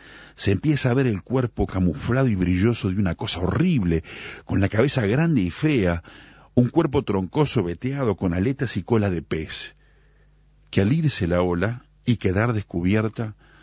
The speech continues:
aumentó su brillo con el sol de la tardecita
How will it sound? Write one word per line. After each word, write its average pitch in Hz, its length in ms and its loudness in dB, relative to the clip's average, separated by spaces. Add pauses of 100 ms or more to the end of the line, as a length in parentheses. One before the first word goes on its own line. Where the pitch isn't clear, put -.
(200)
aumentó 90 560 0
su 104 260 0
brillo 101 520 0
con 73 180 -6
el 76 100 -6
sol 92 440 0 (340)
de - 80 -14
la 85 120 -12
tardecita - 680 -4